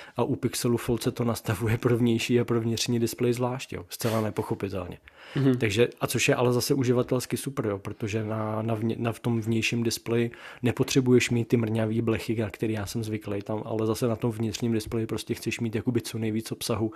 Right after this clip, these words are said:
Speaker 1: takže tam, tam tu jakoby hustotu pixelu prostě změníš na co to jde. A jo, a jsou tam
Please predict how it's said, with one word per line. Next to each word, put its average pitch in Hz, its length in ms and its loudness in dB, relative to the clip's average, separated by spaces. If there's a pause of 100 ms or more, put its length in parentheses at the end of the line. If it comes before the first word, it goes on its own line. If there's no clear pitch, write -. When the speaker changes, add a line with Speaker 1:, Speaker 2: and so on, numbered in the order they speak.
(380)
Speaker 1:
takže 113 200 2
tam, 110 480 2 (100)
tam 110 160 2
tu 117 200 2
jakoby 117 300 2
hustotu 107 400 -4
pixelu 113 400 -2
prostě 110 360 -2
změníš 113 680 0
na 110 440 0
co - 140 -6
to 120 140 -2
jde. 113 200 -2 (580)
A 131 60 -2
jo, 127 160 4
a 139 40 -2
jsou 143 140 -2
tam 143 200 2